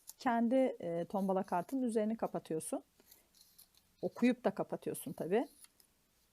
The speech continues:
Ve ilk tamamlayan da oyunu kazanıyor zaten. Şöyle yapalım şimdi. Makasla işim bitti. Bunları katlayıp ben şu şekilde bir bardağın içine atıyorum. Plastik bir bardak varmış elimde.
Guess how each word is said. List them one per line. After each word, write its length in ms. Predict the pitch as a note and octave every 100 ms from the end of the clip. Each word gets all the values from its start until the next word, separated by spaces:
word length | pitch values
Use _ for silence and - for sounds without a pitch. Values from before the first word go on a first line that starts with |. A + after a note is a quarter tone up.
| _ _ _ _ _ _ C4+
Ve 100 | -
ilk 240 | C4+ C#4
tamamlayan 580 | A#3 F#3+ E3 D#3 C#3+ F3+
da 160 | C4+ - _ _ _ _ -
oyunu 500 | A3+ E3+ A#3 D4+ - -
kazanıyor 480 | C#4 A#3+ A#3 F#3 -
zaten. 340 | - - - _ _ _ _ _ _ - _ _ - _ _ _ _ -
Şöyle 300 | - - -
yapalım 300 | - G#3+ G3+
şimdi. 420 | - F3 F3 G3+ G#3
Makasla 440 | - - F3+ - -
işim 260 | - F#3+
bitti. 380 | E3+ - F#3 A#3 - _ C4
Bunları 320 | B3+ B3+ B3
katlayıp 520 | C#4+ C#4 C4+ C4 -
ben 200 | A3 F4+ _ _ _ _ _ _
şu 140 | - D#4+
şekilde 460 | B3 - F3+ G3+ C#4 - _
bir 140 | A#3 A3+
bardağın 500 | A#3+ F3+ F3 G#3 B3+
içine 460 | - - F#3 B3+ D4+ _ -
atıyorum. 400 | - - E3+ - - _ _ _ _ _
Plastik 440 | - E3+ - - G#3
bir 80 |
bardak 360 | F3+ E3 - -
varmış 320 | E3 E3+ -
elimde. 420 | G3 F#3 G3 A#3